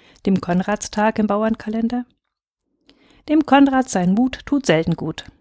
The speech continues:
Wenn er gar so wild daherkommt, muss man sich arg in Acht nehmen. Als Sophie weinte und vom Kind unter ihrem Herzen anfing, hörte Konrad endlich auf mit seinem Gemaule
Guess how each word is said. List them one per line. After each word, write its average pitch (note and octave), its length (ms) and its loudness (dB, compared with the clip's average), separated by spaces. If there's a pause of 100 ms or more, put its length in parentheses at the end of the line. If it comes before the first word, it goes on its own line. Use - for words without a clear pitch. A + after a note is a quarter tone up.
(840)
Wenn D#3+ 160 -2
er D3 100 -4
gar G3 220 0
so F3+ 200 -4
wild A#3 200 0
daherkommt, F3 600 -2 (340)
muss C#4 180 -2
man B3+ 140 6
sich C4+ 240 -4
arg D#3+ 160 -8
in A3+ 160 -2
Acht - 240 -14
nehmen. - 240 -12 (1600)
Als G#3 200 2
Sophie B3 300 2
weinte B3+ 340 4
und A#3 100 0
vom F#3 220 -2
Kind C4+ 260 4
unter A3 180 -2
ihrem F#3 240 -4
Herzen F#3+ 400 -4
anfing, A#3 520 2 (480)
hörte C#4 240 -2
Konrad A3 400 0
endlich F#3+ 340 -4
auf F3+ 240 0
mit E3+ 140 -2
seinem F3 240 2
Gemaule G3 500 2